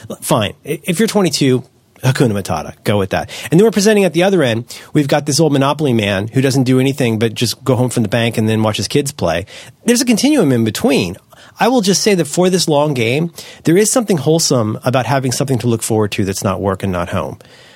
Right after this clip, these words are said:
Uh, find, try to seek out something like that, because then your home and your work will get better. Why? Well, you're gonna respect your own time more.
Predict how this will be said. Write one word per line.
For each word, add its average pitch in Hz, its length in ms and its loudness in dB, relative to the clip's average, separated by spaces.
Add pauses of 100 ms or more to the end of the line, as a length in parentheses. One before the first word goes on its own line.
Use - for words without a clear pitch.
(160)
Uh, 123 280 0 (340)
find, 185 520 0
try 220 220 0
to 208 80 0
seek 156 320 -2
out 117 180 0
something 117 320 0
like 120 240 0
that, 95 220 -2
because 135 240 -2
then 190 140 2
your 175 100 0
home 165 240 0
and 131 140 0
your 120 100 0
work 110 240 -2
will 107 140 0
get 107 180 -4
better. 101 300 -2 (260)
Why? 131 520 2 (440)
Well, 131 920 2 (920)
you're 147 260 2
gonna 269 200 2
respect 143 560 0
your 123 180 4
own 107 180 0
time 95 380 -4
more. 82 360 -12